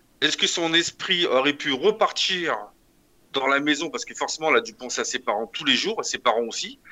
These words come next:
Donc forcément, est-ce que son esprit est reparti dans cette maison-là ? Ou, euh, est-ce qu'elle a pu retrouver ses parents qui ont déménagé, parce qu'ils ont quitté la France apparemment, hein, carrément, hein.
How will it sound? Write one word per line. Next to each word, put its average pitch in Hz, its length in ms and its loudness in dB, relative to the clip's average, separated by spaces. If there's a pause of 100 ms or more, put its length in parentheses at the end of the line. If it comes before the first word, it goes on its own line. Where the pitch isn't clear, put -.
(360)
Donc 107 180 -8
forcément, 170 400 2
est-ce 147 120 0
que 196 80 2
son 175 220 -2
esprit - 380 -4
est 127 120 6
reparti 165 800 0 (600)
dans 175 140 2
cette - 300 -2
maison-là ? 135 480 2 (960)
Ou, 170 280 2
euh, 127 480 4
est-ce 151 140 2
qu'elle 165 200 4
a 147 60 2
pu 147 140 -2
retrouver 147 380 0
ses 147 160 -4
parents 147 280 0
qui - 140 -6
ont 127 100 -4
déménagé, 135 340 0
parce 196 140 -2
qu'ils 123 160 -4
ont 127 60 -4
quitté - 240 0
la 147 100 4
France - 300 -6
apparemment, 104 500 -2
hein, 98 60 -12
carrément, 110 540 -2
hein. - 60 -20